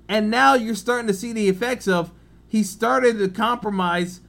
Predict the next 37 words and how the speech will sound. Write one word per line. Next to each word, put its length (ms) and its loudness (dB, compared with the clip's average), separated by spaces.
some 300 -2
of 80 0
the 80 0
fundamentals 720 -2
that 140 0
he 60 0
should 260 -6
have 100 -4
had 200 -2
in 140 -6
place 580 -10
and 500 -2
started 420 0
becoming 380 0
more 200 2
of 80 0
a 60 -2
gunslinger, 760 0
and 200 2
now 460 4
all, 300 -4
all 140 2
he 120 4
does 560 2
is 180 0
do 340 -4
gunslinger 720 0
stuff, 400 -2
and 120 -2
it 200 -4
doesn't 380 0
work 340 -6
in 60 -6
the 120 -2
N 120 -4
F 140 -12
L. 280 -10